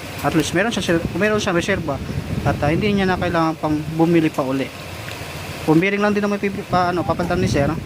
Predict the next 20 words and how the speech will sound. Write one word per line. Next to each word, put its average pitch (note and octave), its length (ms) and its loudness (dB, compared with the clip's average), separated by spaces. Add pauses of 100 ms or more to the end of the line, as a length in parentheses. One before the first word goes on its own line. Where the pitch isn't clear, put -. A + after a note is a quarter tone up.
(500)
eh, C#3+ 240 2
baka F3+ 240 2
hindi D#3+ 160 2
matapos C#3+ 400 -2
yung C#3 240 4
unit C3+ 160 2
niya. C3 160 0 (1120)
Baka C3+ 160 4
mahan-, C#3+ 400 4
mahirapan C#3+ 480 2
po D#3 80 0
siya D3 160 2
maghanap, D3+ 400 0
o B2+ 80 -6
di D3 160 -6
kaya D#3 80 -4
mahanap C#3+ 400 0
niya, D3+ 80 4
eh, C#3 320 2
local, D3+ 400 4